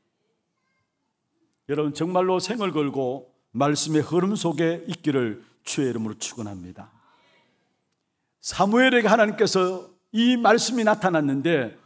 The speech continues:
오늘 이십일 절 읽진 않았습니다만, 하나님은 사무엘에게 말씀으로 나타나 보이셨어요. 한번 보세요. 이십일 절.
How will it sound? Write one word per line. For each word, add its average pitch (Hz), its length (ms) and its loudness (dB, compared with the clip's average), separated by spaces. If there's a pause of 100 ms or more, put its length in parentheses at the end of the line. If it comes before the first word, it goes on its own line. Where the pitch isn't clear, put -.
(200)
오늘 190 340 0
이십일 196 380 -2
절 202 180 2
읽진 208 320 -2
않았습니다만, 170 640 2
하나님은 180 340 2
사무엘에게 165 760 0 (180)
말씀으로 180 500 2
나타나 165 360 2
보이셨어요. 117 480 -8
한번 113 120 -10
보세요. 117 320 -8
이십일 135 460 -6
절. 117 320 -10